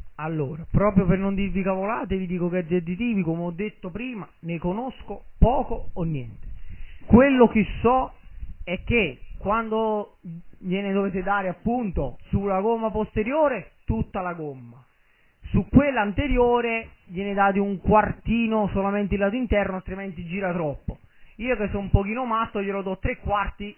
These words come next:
solo davanti. Eh, ma è una cosa mia, secondo me è meglio che non lo provate perché è di-, molto, davvero molto difficile. Poi se volete provare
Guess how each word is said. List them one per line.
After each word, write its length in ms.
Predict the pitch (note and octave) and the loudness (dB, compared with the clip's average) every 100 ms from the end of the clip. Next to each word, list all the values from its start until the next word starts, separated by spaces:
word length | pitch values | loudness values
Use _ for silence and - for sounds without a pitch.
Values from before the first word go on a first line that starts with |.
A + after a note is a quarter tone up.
| - | -4
solo 200 | A3 G#3+ | -2 0
davanti. 480 | F3 D3+ B2 B2+ - - - _ _ _ - - | -2 -4 -8 -16 -20 -20 -20 _ _ _ -20 -16
Eh, 280 | D#3+ D#3+ E3+ | -10 -6 -6
ma 200 | F3 G3 | -4 -4
è 40 | |
una 140 | G3 G#3+ | -4 -6
cosa 260 | A#3 A#3 A#3+ | -6 -8 -8
mia, 720 | B3 C4+ A#3+ G#3+ G3+ F#3+ F#3 F3+ F3+ - - - - | -6 -4 -2 0 0 2 2 2 0 -2 -6 -8 -12
secondo 280 | - F#3+ G3+ | -8 -6 -2
me 80 | A#3+ | -2
è 40 | B3 | 0
meglio 260 | A3+ G#3+ | 2 2
che 60 | G#3 | 2
non 120 | G3+ | 2
lo 80 | F#3+ | 2
provate 440 | F3+ E3+ E3 D#3 | 2 2 2 0
perché 500 | C#3 C#3+ D3 C#3+ C#3 | -6 -10 -10 -10 -8
è 40 | D3+ | -6
di-, 120 | F3 | -4
molto, 560 | F#3 F#3+ G#3 G3 G3 F#3+ | -4 0 0 0 -6 -10
davvero 400 | F#3+ F3 A#3+ A3+ | -10 -8 -8 -6
molto 280 | A3 G3 | -10 -8
difficile. 400 | G#3 G3+ F3+ C3+ | -8 -6 -8 -10
Poi 160 | D3+ F#3+ | -8 -6
se 80 | F#3 | 0
volete 280 | G3 G3+ G#3 | 2 4 2
provare 640 | A3 G3+ F#3+ F#3 D3+ | 2 6 6 6 2